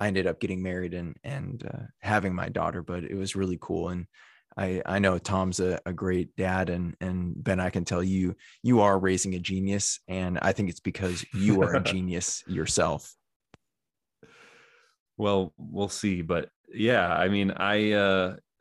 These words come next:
Speaker 2: I think that's a great talk. I, I've, I've read that talk, and, um,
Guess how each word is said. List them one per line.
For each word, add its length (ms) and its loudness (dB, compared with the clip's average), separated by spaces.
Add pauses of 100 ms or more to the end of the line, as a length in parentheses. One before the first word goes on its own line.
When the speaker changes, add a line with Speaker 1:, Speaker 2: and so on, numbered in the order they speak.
(160)
Speaker 2:
I 140 0
think 160 -2
that's 140 0
a 40 0
great 220 -4
talk. 260 -2
I, 120 -2 (120)
I've, 260 -4 (120)
I've 120 -4
read 120 -6
that 140 -8
talk, 340 -6
and, 180 -12 (100)
um, 340 -6